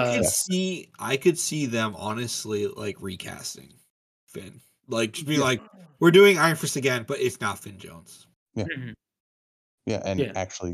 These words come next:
Speaker 3: getting somebody who, you know, will learn how to do some of the martial arts instead
Speaker 1: Or
Speaker 3: of just
Speaker 1: they could do, like, they can make him Asian, and I think that'd be pretty cool.
Speaker 3: That would be a really brave move,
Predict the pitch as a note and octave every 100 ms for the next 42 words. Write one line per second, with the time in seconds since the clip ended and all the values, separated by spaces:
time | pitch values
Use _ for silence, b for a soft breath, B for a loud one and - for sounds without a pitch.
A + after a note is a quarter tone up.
0 | E2 F#2 E2+ E2+ - E2 E2 E2 - E2
1 | D2+ - - D#2+ - - D#2+ - _ -
2 | F2 F2+ E2+ - E2 D#2 D2+ - - D#2
3 | D2 D2+ D#2+ - C2 E2 - C3+ F3+ A#3+
4 | C#4 - - D3 C#3 - E3 C3 D#3+ D#3+
5 | - C#3 C3+ D3 _ - B2 A2+ B2+ A#2+
6 | A#2 A#2+ G2+ B2+ A2+ D#2+ F#2 _ F#2 G#2
7 | - A#2 A#2 - B2+ C3+ F#2 - - -
8 | G2+ F#2 F#2+ G#2+ F2+ G2+ G2+ G2+ G#2 F#2+
9 | G2 G2+ F#2+ G2 - G2 F#2+ G2 G#2+ D3